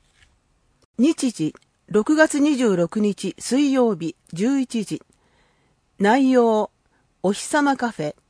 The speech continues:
場所、センターサロン寄り道、イオン淡路店一階。六月二十八日金曜日、十二時、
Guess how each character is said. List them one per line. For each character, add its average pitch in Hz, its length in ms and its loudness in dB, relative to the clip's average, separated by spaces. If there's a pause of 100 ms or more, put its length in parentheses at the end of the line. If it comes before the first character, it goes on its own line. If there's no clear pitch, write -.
(580)
場 202 200 -2
所、 - 280 -2 (440)
セ 254 240 2
ン 277 80 -2
タ 285 160 4
ー 277 60 0
サ 254 180 0
ロ 214 100 2
ン 160 180 -6
寄 175 140 -2
り 220 260 0
道、 - 240 -8 (560)
イ 285 160 2
オ 254 120 4
ン 190 100 -2
淡 247 260 2
路 285 140 -2
店 170 380 -4
一 170 140 -8 (140)
階。 170 320 -6 (1040)
六 220 260 2
月 302 200 4
二 302 160 4
十 247 180 2
八 190 300 -2
日 208 360 -2
金 262 280 0
曜 226 240 2
日、 170 180 -6 (200)
十 247 260 0
二 262 160 4
時、 - 240 -8